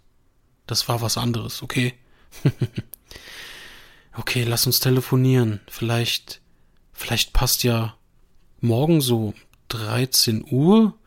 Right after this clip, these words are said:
Bingo, das passt auch bei ihr. Sie hat zwar sehr kurz und knapp geantwortet, aber daraus mache ich mir jetzt nicht viel, weil wir werden uns morgen einfach sprechen. Ich bin schon ganz gespannt, wie sich ihre Stimme anhören mag.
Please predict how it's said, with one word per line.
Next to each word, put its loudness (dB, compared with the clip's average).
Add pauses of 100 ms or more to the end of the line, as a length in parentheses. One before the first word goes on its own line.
(640)
Bingo, 0 (100)
das -4
passt 0
auch -2
bei 2
ihr. -2 (600)
Sie -2
hat 0
zwar 2
sehr 0
kurz 0
und -4
knapp -6
geantwortet, -2 (200)
aber 0
daraus -4
mache -2
ich -6
mir -4
jetzt -4
nicht -4
viel, -4 (580)
weil -2 (400)
wir -4
werden 2
uns 0
morgen 0
einfach -8
sprechen. -4 (480)
Ich -6
bin 0
schon 0
ganz 0
gespannt, -4
wie -2
sich -4
ihre -4
Stimme 0
anhören -4
mag. -4